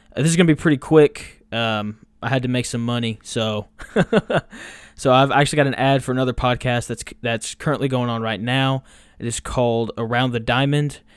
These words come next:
They are on Spotify and Apple Podcasts. Uh, they're all baseball all the time. They do different power rankings every week and things of that nature. So it's, I haven't listened to 'em. I've heard only good things, though, so y'all should definitely go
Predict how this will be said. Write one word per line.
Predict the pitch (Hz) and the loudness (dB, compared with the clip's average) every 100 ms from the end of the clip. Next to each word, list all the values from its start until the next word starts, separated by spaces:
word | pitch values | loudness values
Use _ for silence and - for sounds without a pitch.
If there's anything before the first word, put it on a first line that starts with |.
| _ _ | _ _
They | - 123 | 0 2
are | 120 | 2
on | 104 107 107 | 0 -4 -4
Spotify | - 127 120 127 117 113 110 104 | -2 0 0 0 0 0 -2 -4
and | 101 104 101 | -8 -10 -6
Apple | 110 104 | -6 -6
Podcasts. | - 120 113 - 120 117 113 - - - | -8 -4 -4 -2 -2 -2 -2 -8 -14 -6
Uh, | 110 113 | -4 -2
they're | 123 117 | 0 4
all | 139 | 6
baseball | 139 131 135 127 104 | 6 4 4 4 4
all | 123 | 0
the | 117 | -2
time. | - 120 117 110 | -2 0 0 0
They | 113 | -2
do | 113 110 107 - - - | 0 -2 -4 -8 -20 -6
different | 123 113 | -4 -2
power | - 131 127 | 2 4 4
rankings | 123 117 120 | 2 0 -2
every | 120 110 110 | -2 -2 -2
week | 117 113 | -2 -2
and | 110 110 | -4 -4
things | 117 113 | -4 -4
of | - 120 | -6 -4
that | 113 98 | -2 -2
nature. | 117 - 117 107 - - | -4 -4 -6 -6 -12 -20
So | - 107 113 | -6 -2 -2
it's, | 113 - - | -2 -8 -6
I | 117 | -2
haven't | 143 147 | 0 2
listened | 143 151 | 0 2
to | 143 143 | 4 4
'em. | 135 143 - - - | 2 -4 -16 -20 -18
I've | - | -6
heard | 127 123 | -2 -2
only | 110 120 113 | -2 -2 -4
good | 117 | -4
things, | - 127 117 | -2 -2 0
though, | 120 117 110 | 0 0 -2
so | 113 107 | -4 -2
y'all | 113 | -2
should | 110 - | -4 -4
definitely | 120 - 117 | -4 -4 -6
go | 117 113 107 | -4 -4 -4